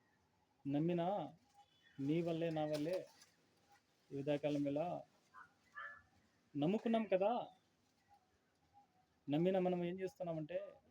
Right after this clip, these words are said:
సంఘాల్లో మన ఇష్టం వచ్చినట్టు వైఖరిగా బ్రతుకుతున్నాం. "నన్ను ఎవడు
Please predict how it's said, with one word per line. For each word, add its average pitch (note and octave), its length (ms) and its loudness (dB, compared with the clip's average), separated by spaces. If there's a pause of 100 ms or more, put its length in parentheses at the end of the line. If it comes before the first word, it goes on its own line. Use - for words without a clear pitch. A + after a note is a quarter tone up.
(1200)
సంఘాల్లో D#3 680 0
మన D3+ 420 -2
ఇష్టం D3+ 260 -8
వచ్చినట్టు F3 400 -10
వైఖరిగా D3+ 920 -4
బ్రతుకుతున్నాం. D3+ 540 -8 (1400)
"నన్ను F3+ 160 0
ఎవడు F#3+ 320 2